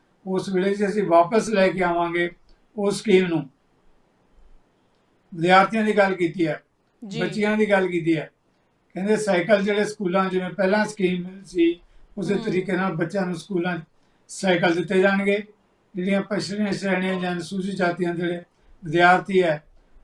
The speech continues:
Speaker 1: ਉਹਨਾਂ ਦੇ ਵਜ਼ੀਫੇ ਵੀ ਅਸੀਂ ਹੁਣ ਸਾਰ ਖੋਲ ਦਿਆਂਗੇ।
Speaker 2: ਜੀ।
Speaker 1: ਯਾਨੀ ਸੁਖਬੀਰ ਬਾਦਲ ਉਹਨਾਂ ਨੇ ਅੱਜ ਬਿਗਲ ਵਜਾਤਾ ਹੈ ਸਤਾਈ ਦੀਆਂ ਵਿਧਾਨ ਸਭਾ ਦੀਆਂ ਚੋਣਾਂ ਦਾ,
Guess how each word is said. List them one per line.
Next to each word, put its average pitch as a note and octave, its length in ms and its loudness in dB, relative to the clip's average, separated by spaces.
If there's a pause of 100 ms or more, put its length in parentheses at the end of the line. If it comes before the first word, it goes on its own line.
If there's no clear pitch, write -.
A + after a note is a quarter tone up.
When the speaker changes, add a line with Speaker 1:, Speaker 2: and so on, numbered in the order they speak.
Speaker 1:
ਉਹਨਾਂ F#3+ 180 -4
ਦੇ G3 100 2
ਵਜ਼ੀਫੇ F3+ 560 0
ਵੀ G#3 200 2
ਅਸੀਂ G3 160 -2
ਹੁਣ F3 220 -2
ਸਾਰ F3 360 0
ਖੋਲ F#3+ 240 0
ਦਿਆਂਗੇ। E3+ 380 -2 (560)
Speaker 2:
ਜੀ। G3+ 120 -12
Speaker 1:
ਯਾਨੀ F#3+ 220 -2
ਸੁਖਬੀਰ F#3+ 520 2
ਬਾਦਲ F#3 320 6
ਉਹਨਾਂ F#3 240 -2
ਨੇ F#3 140 -2
ਅੱਜ E3+ 120 -4
ਬਿਗਲ F3 360 2
ਵਜਾਤਾ F3 500 4
ਹੈ F3 120 0 (340)
ਸਤਾਈ F3+ 380 0
ਦੀਆਂ F#3 220 -2
ਵਿਧਾਨ F3 300 0
ਸਭਾ E3 240 -4
ਦੀਆਂ E3+ 220 -6
ਚੋਣਾਂ D#3+ 380 -2
ਦਾ, D#3 240 0